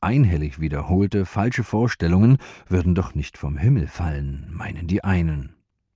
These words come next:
Wie sonst sei es zu erklären, dass sich hartnäckig die Legende hält, wir lebten über unsere Verhältnisse.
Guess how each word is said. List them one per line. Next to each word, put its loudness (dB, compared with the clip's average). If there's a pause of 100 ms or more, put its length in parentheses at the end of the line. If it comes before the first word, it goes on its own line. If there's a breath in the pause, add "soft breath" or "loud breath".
(240)
Wie 4
sonst 6 (240 loud breath)
sei 2
es 0
zu -2
erklären, 0
dass -2
sich -8
hartnäckig -2
die -2
Legende 0
hält, 4 (240 loud breath)
wir 6
lebten 0
über -2
unsere 0
Verhältnisse. -2